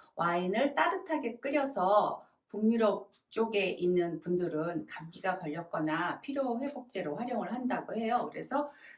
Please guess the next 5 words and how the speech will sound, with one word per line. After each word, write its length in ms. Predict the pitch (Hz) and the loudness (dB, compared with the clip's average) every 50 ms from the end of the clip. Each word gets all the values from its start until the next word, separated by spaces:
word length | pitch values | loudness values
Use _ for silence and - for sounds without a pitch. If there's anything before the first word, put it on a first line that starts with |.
| _ - | _ 0
연말 340 | 180 190 226 254 247 233 | 4 6 8 8 8 8
모임에도 440 | 196 185 208 220 220 214 196 190 202 | 8 6 6 6 6 6 4 2 0
많이 320 | 185 - - 156 - 185 - | 0 0 2 0 0 -2 -2
활용을 400 | - 320 330 339 302 262 262 294 | -4 -2 2 4 4 4 4 4
하니까, 560 | 320 294 254 - - - 277 262 - - | 4 4 2 2 2 2 2 2 2 0